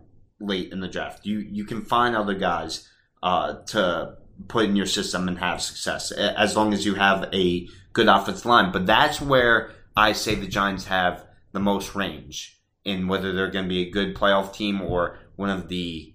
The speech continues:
inferior teams in the league. It all comes down to their offensive line, and they've been trying to rebuild that offensive line for years now. And Dave Gettleman keeps saying the right things and keeps talking about patience.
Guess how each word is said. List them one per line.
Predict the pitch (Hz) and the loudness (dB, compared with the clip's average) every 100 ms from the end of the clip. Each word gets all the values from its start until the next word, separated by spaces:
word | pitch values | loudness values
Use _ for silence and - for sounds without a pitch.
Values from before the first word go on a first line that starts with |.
| _ | _
inferior | 92 92 101 98 90 | -12 -4 -2 0 -2
teams | - 90 87 | -8 -10 -8
in | 87 | -10
the | |
league. | 76 71 - _ _ _ _ | -10 -12 -16 _ _ _ _
It | - | 0
all | 117 147 | 4 4
comes | - 170 135 | 4 0 2
down | 131 | 2
to | 120 | 0
their | 110 101 | 0 2
offensive | 101 98 104 90 | 4 0 -4 -6
line, | 95 90 | -4 -4
and | 80 92 | -6 -6
they've | 101 127 | -6 -4
been | 139 | -4
trying | 135 135 | -4 -4
to | 123 107 | -2 -4
rebuild | 92 107 101 101 98 | -2 -4 -2 -2 -2
that | 95 | 0
offensive | 90 90 90 87 | 0 -2 -6 -10
line | 87 85 | -8 -8
for | - | -10
years | 85 85 85 82 | -10 -8 -8 -10
now. | 76 78 - _ | -14 -18 -20 _
And | 98 | -6
Dave | 101 117 113 | 0 0 2
Gettleman | 131 123 123 120 104 | 2 2 0 -2 -4
keeps | 117 98 | -8 -6
saying | - 104 107 | -4 -2 -2
the | 107 | -2
right | 107 104 | -2 -2
things | 107 101 104 92 | -4 -4 -4 -4
and | 90 | -6
keeps | 82 101 92 | -6 -8 -6
talking | - 98 95 | -2 -2 0
about | 95 92 | -2 -2
patience. | 95 92 - 95 90 | -6 -6 -6 -8 -8